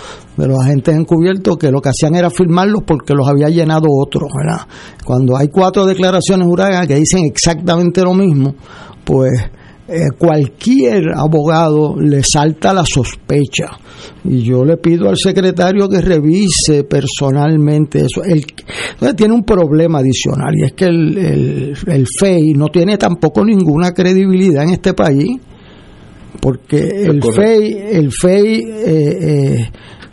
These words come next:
Speaker 1: eh, imagínense que absolvieron al beneficiario de una pensión y metieron preso al que la dio. Y al que la gestionó y se benefició,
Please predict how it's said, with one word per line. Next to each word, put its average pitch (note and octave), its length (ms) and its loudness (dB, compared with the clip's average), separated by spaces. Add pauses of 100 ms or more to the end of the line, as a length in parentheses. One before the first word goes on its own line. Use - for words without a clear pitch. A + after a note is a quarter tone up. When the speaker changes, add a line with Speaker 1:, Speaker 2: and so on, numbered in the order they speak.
(180)
Speaker 1:
eh, C3 580 -2 (720)
imagínense D#3+ 560 0
que D#3 100 -4
absolvieron E3+ 760 0
al G3 120 2
beneficiario F#3+ 960 0
de F#3+ 80 0
una F#3+ 260 0
pensión G#3 720 0
y F#3+ 100 0
metieron F3 560 0
preso G#3 520 -2 (360)
al D#3 220 0
que D#3+ 240 -2
la D3+ 140 0
dio. E3 240 2 (1200)
Y D#3+ 80 2
al D#3+ 140 0
que F3 120 2
la D#3+ 120 0
gestionó E3 480 0
y A3 60 0
se A3 160 2
benefició, G#3+ 680 0